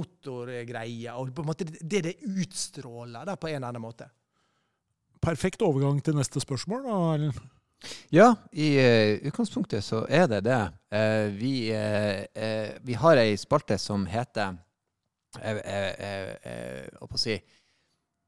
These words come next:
Speaker 3: det er et todelt spørsmål. Du kan velge hvilke av de du vil svare på. Første del er, du, eh, får plutselig ubegrenset med penger. Penger er ikke en option. Du er, eh, eh, eurojackpotten klasker inn sju hundre mil på bok.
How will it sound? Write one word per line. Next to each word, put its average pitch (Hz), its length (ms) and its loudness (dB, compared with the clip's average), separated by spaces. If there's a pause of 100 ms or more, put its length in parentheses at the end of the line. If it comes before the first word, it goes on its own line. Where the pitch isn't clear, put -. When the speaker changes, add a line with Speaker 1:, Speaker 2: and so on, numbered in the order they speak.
Speaker 3:
det 139 80 -2
er - 60 -6
et - 20 -20
todelt 165 320 6
spørsmål. 160 320 -4
Du 123 80 -6
kan 120 240 0
velge 120 300 2
hvilke 113 320 -2
av 101 100 -8
de 101 140 -6 (260)
du 104 80 -8
vil 98 160 -8
svare 98 320 -6
på. 95 160 -4 (560)
Første 170 240 0
del 117 240 4
er, 95 240 -2
du, 113 400 -2 (720)
eh, 101 240 -14
får 139 160 -4
plutselig 120 320 -6 (160)
ubegrenset 139 720 -4
med - 160 -18
penger. 101 400 -10
Penger 196 300 -10
er - 160 -12
ikke - 180 -12
en - 40 -20 (120)
option. - 320 -16
Du 113 80 -8
er, 123 400 -6
eh, - 400 -16
eh, - 280 -16 (120)
eurojackpotten 151 720 -10
klasker 117 480 -4
inn 101 160 -10
sju - 320 -6
hundre 127 240 -2
mil 117 160 -2
på 104 160 -12
bok. 175 320 -2